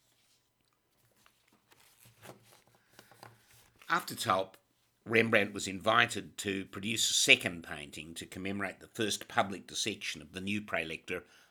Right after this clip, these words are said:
Doctor Jan Duyman, sixteen nineteen to sixteen sixty-six.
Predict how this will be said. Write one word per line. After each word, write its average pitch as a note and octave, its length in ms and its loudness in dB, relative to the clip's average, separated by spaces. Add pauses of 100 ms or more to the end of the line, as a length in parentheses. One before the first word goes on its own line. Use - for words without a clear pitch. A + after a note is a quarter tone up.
(140)
Doctor B2 240 2
Jan G2 420 8
Duyman, E2 560 2
sixteen - 480 -2
nineteen E2 580 -10 (340)
to G#2+ 100 -4
sixteen F2 480 -6
sixty-six. - 880 -8